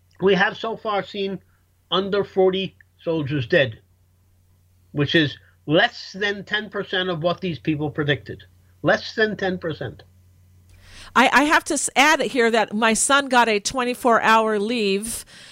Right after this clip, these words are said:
Speaker 2: uh, and he was telling me that they made much more progress than their commanders thought they would and could.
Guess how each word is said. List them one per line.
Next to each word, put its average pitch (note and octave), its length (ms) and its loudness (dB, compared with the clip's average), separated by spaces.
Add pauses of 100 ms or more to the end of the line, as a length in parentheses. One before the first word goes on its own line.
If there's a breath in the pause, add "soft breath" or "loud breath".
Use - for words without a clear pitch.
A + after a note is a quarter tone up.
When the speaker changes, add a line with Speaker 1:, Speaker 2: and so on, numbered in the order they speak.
(140 loud breath)
Speaker 2:
uh, F#3 400 4 (100)
and G3 420 2
he B3+ 220 -2
was A#3 200 2
telling A3 320 -2
me G3+ 160 2
that F#3 260 4
they G#3+ 160 2
made G3+ 240 2
much G#3 480 2
more G3+ 220 4
progress F3 580 2
than F#3 460 0
their F3+ 520 4 (460 loud breath)
commanders A#3+ 680 2
thought A#3+ 320 4
they A3 220 4
would A3+ 500 2
and G3 200 -4
could. A3+ 480 2